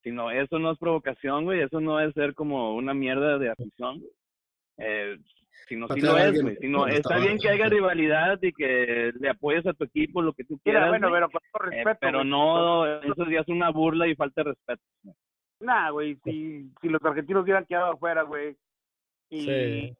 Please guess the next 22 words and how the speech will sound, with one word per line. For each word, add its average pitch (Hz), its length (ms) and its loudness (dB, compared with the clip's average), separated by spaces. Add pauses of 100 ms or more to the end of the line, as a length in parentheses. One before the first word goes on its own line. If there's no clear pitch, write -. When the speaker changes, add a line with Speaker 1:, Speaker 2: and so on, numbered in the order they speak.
Speaker 3:
y 156 160 -16
yo 170 140 -4
estuviera 170 400 -4
en 170 100 -4
su 165 80 -16
lugar, 151 340 0
yo 180 120 -6
también 165 200 -6
lo 160 40 -6
estuviera 151 280 -6
burlando 135 380 -8
de 135 120 -10
ellos, 143 240 -14
güey, 110 200 -20
porque 127 200 -18
son 151 160 -4
argentinos, 143 520 -6
güey. 113 140 -12
Speaker 4:
<laughs> 117 500 -10
Speaker 3:
Y 143 40 -4
es 147 100 -6
el 165 100 -6